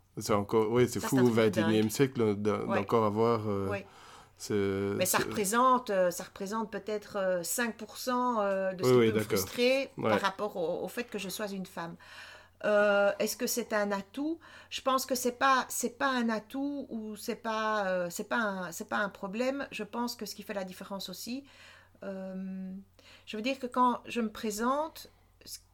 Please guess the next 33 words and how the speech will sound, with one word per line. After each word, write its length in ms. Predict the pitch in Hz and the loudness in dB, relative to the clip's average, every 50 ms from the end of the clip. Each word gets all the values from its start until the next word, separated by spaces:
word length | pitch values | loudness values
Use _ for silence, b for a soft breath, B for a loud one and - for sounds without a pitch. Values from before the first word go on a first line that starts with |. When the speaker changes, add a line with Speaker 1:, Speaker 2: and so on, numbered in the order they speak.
| _ _ - - | _ _ -16 -10
Speaker 2:
le 120 | - 226 | -8 -8
fait 180 | 208 - 262 254 | -6 -4 -4 -4
que 140 | 254 - 240 | -2 -2 -4
je 60 | 240 | -4
sois 200 | - - 233 214 | -2 -2 -2 -2
une 100 | 208 202 | -4 -4
femme, 260 | - - 269 277 269 | -6 -4 -4 -4 -4
c'est 120 | 247 - 208 | -4 -6 -8
surtout 260 | - 208 - - 233 | -10 -12 -14 -16 -14
de 80 | - | -12
se 80 | - 233 | -10 -10
dire, « 220 | 196 220 240 240 - | -8 -8 -8 -10 -6
Tiens, 300 | - 269 254 254 254 254 | -4 -2 -2 -2 -2 -4
comment 260 | 254 240 208 208 202 | -6 -6 -6 -4 -4
cette 220 | - - 202 - | -4 -6 -8 -8
femme 360 | - 233 233 240 240 240 240 - - | -4 -2 0 0 0 -2 -2 -6 -8
à 80 | 214 | -10
cinquante 500 | 196 - 220 202 202 - 202 196 - - | -10 -8 -8 -8 -6 -6 -8 -8 -6 -6
ans, 380 | 240 233 240 240 247 240 - - - - | -4 -4 -2 -2 -2 -4 -4 -8 -10 -10
euh, 340 | - 202 202 196 196 196 - - | -8 -6 -6 -6 -6 -8 -6 -6
lance 280 | 214 226 220 214 - | -4 -4 -4 -4 -6
un 60 | 214 | -6
business ? » 640 | 196 196 196 180 - 214 226 262 269 - - - - b b b b b b b b b b | -6 -6 -6 -6 -4 -2 -2 -2 -2 -4 -6 -8 -12 b b b b b b b b b b
Euh, 160 | 190 190 - - | -6 -4 -4 -4
c'est 260 | - - 240 233 - | -4 -4 -4 -4 -4
plus 100 | - 214 | -6 -6
ça. 320 | - - - 262 254 208 - | -4 -2 0 0 0 0 -2
J'aurais 180 | - 233 220 202 | -2 -4 -4 -4
pu 120 | - 240 | -4 -4
être 180 | 214 208 - 214 | -6 -4 -4 -4
un 120 | 202 208 | -4 -2
homme 140 | 226 214 196 | -2 -4 -4
aussi. 320 | 190 185 - - 196 170 | -6 -6 -8 -8 -10 -10